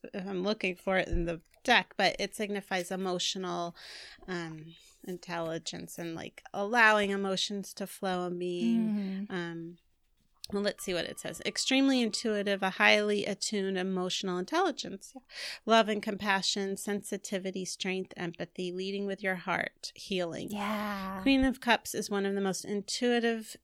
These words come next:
Speaker 1: characters of the tarot, floating in her dreamlike state of spiritual connection.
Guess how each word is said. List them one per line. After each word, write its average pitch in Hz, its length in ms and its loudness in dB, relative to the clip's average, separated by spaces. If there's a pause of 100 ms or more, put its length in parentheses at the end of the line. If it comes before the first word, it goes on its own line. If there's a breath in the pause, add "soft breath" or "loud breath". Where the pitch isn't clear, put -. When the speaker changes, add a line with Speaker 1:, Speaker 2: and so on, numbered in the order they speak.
Speaker 1:
characters 196 680 2
of 190 220 -6
the 202 100 -2
tarot, 180 640 0 (360)
floating 202 460 4
in 190 140 0
her 185 160 -4
dreamlike 185 560 -4
state 180 480 -2
of 175 120 -8
spiritual 180 560 -6
connection. - 760 -6